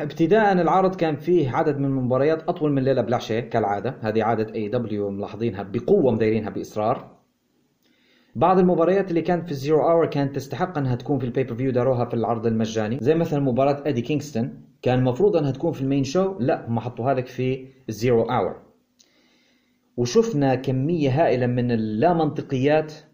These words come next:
والمباريات السيئة والمباريات الم-، المضنية في مشاهدتها والمملة،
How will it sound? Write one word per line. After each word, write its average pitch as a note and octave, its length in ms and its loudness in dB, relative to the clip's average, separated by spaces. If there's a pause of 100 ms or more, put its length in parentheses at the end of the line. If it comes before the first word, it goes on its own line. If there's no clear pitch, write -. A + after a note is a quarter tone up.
والمباريات C#3+ 1040 2
السيئة C#3+ 640 -2
والمباريات C#3 800 2
الم-، A#2 680 -4
المضنية C3+ 520 0
في A#2+ 120 -6
مشاهدتها B2+ 500 -2
والمملة، E3+ 800 0